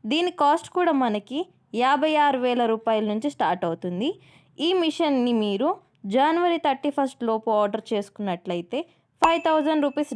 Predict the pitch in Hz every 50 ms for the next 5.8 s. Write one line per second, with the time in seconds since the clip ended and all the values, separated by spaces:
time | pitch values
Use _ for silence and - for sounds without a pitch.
0 | 208 226 240 - - 302 285 262 262 - 269 269 269 262 240 214 196 185 196 196
1 | 196 - - 190 190 208 262 370 - _ _ _ _ _ - 202 262 277 330 359
2 | 359 359 330 277 254 240 240 247 233 220 214 214 208 202 196 190 190 190 - 302
3 | 339 - _ _ _ _ _ - 254 269 294 330 349 349 349 349 339 330 339 320
4 | 269 269 269 262 262 254 254 262 269 277 - - - - 247 262 254 247 - _
5 | - - 208 233 240 254 247 311 294 262 277 269 269 - 269 262